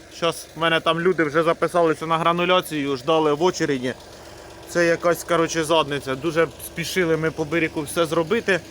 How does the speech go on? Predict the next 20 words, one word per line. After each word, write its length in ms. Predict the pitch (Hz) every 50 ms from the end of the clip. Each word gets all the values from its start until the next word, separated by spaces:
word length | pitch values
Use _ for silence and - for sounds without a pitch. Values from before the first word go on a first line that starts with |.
| - - - - - - - - - - - - -
Не 260 | 156 170 185 190 185
виспався, 960 | 165 170 208 226 226 202 - - 208 190 190 - - 185 180 165 156 139 139
вчора 440 | 131 - - - 202 196 190 196 196
рано-рано 560 | 196 196 190 190 190 185 190 190 196 190 190
встав. 580 | 175 151 - - - - - 190 180 165 135 110 120
В 40 | 143
общем, 320 | 170 156 - 190 190 190
якась 300 | 190 180 - 202 185 -
така 320 | - 196 185 - 196 196 185
ця. 260 | - 214 220 214 - - - - - - - - - - - - - - - - - - - - - - - - - -
Так, 200 | 165 156 139 -
що 180 | - - 190 185
в 40 | 175
нас 220 | 175 170 165 -
у 60 | 175
м'ясові, 560 | 180 190 190 180 170 - - 170 165 165 170 165
в 80 | -
салові? 520 | - - 190 180 170 160 156 151 143 147 143
Двадцять 520 | 139 143 165 180 180 - - 180 170 147
градусів 580 | 143 165 170 170 160 147 165 156 - 170 170